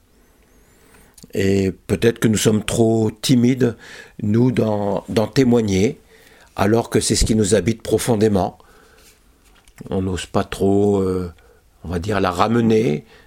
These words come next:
de peur de trop marquer les gens, de revenir sans cesse là-dessus.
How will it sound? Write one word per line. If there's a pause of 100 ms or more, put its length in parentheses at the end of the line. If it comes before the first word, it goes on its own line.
(120)
de
peur
de
trop
marquer
les
gens,
de
revenir
sans
cesse
là-dessus.